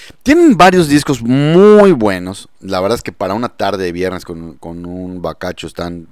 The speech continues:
tan buenos, siempre y cuando no pretendas salir de antro, porque te van a bajonear con sus letras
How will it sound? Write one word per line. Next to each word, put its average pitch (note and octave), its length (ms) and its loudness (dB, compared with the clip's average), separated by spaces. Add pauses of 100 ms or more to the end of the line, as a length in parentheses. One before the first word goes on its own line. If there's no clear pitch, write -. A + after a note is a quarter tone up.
tan F#2 200 -14
buenos, E2+ 300 -12
siempre F2+ 240 -10
y - 40 -12
cuando F2+ 200 -12
no F2 140 -12 (160)
pretendas G2+ 380 -8
salir F2+ 240 -8
de F2 100 -6
antro, F2+ 220 -10
porque F2 360 -12
te - 120 -14
van F#2 180 -4
a A2+ 60 -2
bajonear F2+ 420 -6
con F2+ 140 -8
sus E2 160 -12
letras F2+ 340 -10